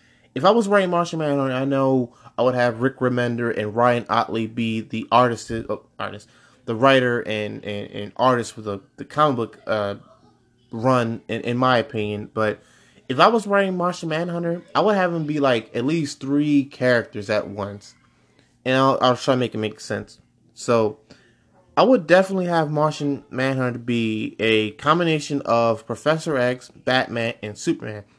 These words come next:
Now, let me explain something to you, right? Professor X, because his well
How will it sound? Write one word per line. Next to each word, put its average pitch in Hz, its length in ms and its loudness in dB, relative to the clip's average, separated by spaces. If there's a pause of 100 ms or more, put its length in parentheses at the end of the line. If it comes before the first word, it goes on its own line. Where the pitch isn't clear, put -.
(120)
Now, 110 80 -14
let 98 80 -8
me 107 40 0
explain 175 420 -2
something 117 240 -6
to 107 80 -6
you, 98 140 -8
right? 113 300 -2 (400)
Professor 185 480 0
X, 165 240 0
because 139 400 -2
his 120 320 -2
well 123 580 0